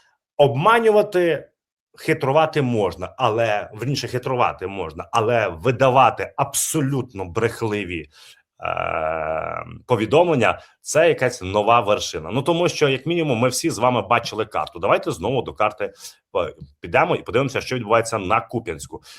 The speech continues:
Ніхто не каже, що до сантиметра, е, Deep State аналітики промальовують Куп'янськ, е, але ви ж бачите: зелений колір, червоний колір — це окупанти. От окреслю вам, як виглядає зараз Куп'янськ і навколишні нас-, населені пункти.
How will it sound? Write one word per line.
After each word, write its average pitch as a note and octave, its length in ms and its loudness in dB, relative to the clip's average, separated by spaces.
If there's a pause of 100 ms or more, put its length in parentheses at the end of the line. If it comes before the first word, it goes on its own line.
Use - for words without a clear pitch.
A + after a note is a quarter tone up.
(140)
Ніхто C3+ 300 2
не A3+ 100 4
каже, C#3+ 440 4
що - 260 -4
до D3+ 160 2
сантиметра, C#3+ 880 0 (400)
е, G#2 40 -6 (1700)
Deep D3 200 0
State A2 380 2
аналітики G2+ 600 -2
промальовують A2 760 2
Куп'янськ, E3+ 600 -2
е, - 60 -20 (760)
але B2+ 520 4
ви A#2+ 140 0
ж F#2 140 -10
бачите: F2 360 -2
зелений F#2 380 -2
колір, C3 500 0
червоний G2+ 360 -2
колір — E2 260 -6
це - 140 -6
окупанти. B2+ 720 -2 (280)
От G#2 260 -2
окреслю A2 600 0
вам, E2+ 280 -2
як F#2+ 180 -4
виглядає F#2 320 0
зараз F#2 280 -2
Куп'янськ F#2+ 420 -6
і G#2+ 60 -8
навколишні F#2+ 520 -4
нас-, F2+ 200 -14
населені G#2 420 -4
пункти. C#3 440 -4